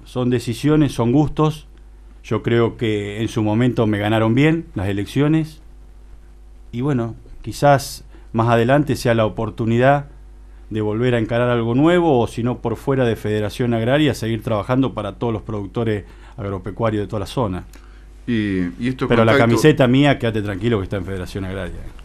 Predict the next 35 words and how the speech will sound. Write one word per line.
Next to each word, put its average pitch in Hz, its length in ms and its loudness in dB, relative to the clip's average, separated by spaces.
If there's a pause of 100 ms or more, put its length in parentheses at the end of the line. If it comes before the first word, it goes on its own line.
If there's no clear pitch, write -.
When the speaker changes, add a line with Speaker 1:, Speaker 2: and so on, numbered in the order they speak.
(180)
Speaker 2:
Y, 104 600 -4
y 120 60 -4
estos 113 220 -6
contactos 120 480 -4
que 95 80 -6
estás 98 400 -2
teniendo, 123 800 -4
eh, 98 360 -4
¿cuál 107 200 -4
es 101 120 -2
un 95 140 -8
poco 92 240 -8
la 85 140 -4
idea? 82 340 -6 (880)
Speaker 1:
A 123 140 -2
ver, 110 260 2 (240)
eh, 110 1120 -2
viste, 147 520 2
Luis 123 160 0
Contengiani 127 840 0
es 110 480 -4
el 107 160 -6
ministro 110 320 0
de 104 80 2
la 95 60 -6
Producción 104 380 -2
de 104 60 2
Speaker 2:
Sí. 98 60 2
Speaker 1:
Santa 101 280 0
Fe, 143 280 -2 (1160)
próximo 117 480 0
diputado 104 580 0
a 104 60 -2
nivel 107 280 0
nacional, 120 580 0